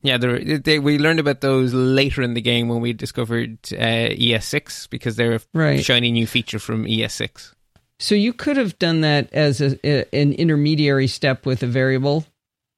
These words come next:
Speaker 1: I could have, or I could have done a normal string concatenated with dollar alert underscore skull underscore cell.
Speaker 2: Oh, now I
Speaker 1: dot val.
Speaker 2: remember those. Okay, yeah, yeah, yeah. I really liked those.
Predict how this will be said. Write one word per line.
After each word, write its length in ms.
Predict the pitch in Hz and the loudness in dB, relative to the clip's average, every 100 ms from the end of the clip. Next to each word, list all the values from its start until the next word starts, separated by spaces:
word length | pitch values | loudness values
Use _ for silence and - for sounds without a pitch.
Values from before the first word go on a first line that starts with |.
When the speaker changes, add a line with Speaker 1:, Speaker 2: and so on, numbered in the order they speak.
| - | -4
Speaker 1:
I 80 | 175 | -4
could 200 | - 131 | 0 0
have, 140 | 175 | 0
or 220 | 185 156 147 | 0 2 2
I 80 | |
could 180 | 131 156 | 0 -2
have 140 | 135 127 | -2 0
done 220 | 131 127 | 0 2
a 80 | 120 | 0
normal 340 | 131 135 127 | 0 0 0
string 560 | - 135 123 123 123 107 - _ - | -2 0 2 0 -4 -8 -14 _ -10
concatenated 720 | 135 - 127 113 123 117 113 | -8 -4 -4 0 -2 -2 -2
with 500 | 117 117 - - - _ _ _ _ _ _ _ - | 0 0 -2 -12 -20 _ _ _ _ _ _ _ -2
dollar 560 | 120 117 117 113 113 - | 0 0 0 -2 -4 -4
alert 320 | 113 117 117 | -2 -2 -2
underscore 320 | 117 110 - | -4 -6 -6
skull 340 | 117 123 117 113 | -4 0 0 0
underscore 360 | 110 113 - | -4 -6 -8
cell. 200 | 113 120 254 | -6 0 2
Speaker 2:
Oh, 360 | 330 349 339 | 4 4 2
now 200 | 277 294 | 2 2
I 40 | 277 | 2
Speaker 1:
dot 40 | 240 | 2
val. 60 | |
Speaker 2:
remember 320 | 220 175 160 147 | 2 0 0 0
those. 300 | 139 127 - | 0 -2 -2
Okay, 260 | 202 214 214 | 0 0 0
yeah, 120 | 190 | 2
yeah, 220 | 208 202 | 2 2
yeah. 160 | 185 135 | 2 2
I 60 | 190 | 2
really 320 | 196 240 226 | 2 2 2
liked 260 | 208 214 - | 0 -2 -4
those. 360 | 127 - - | -4 -4 -8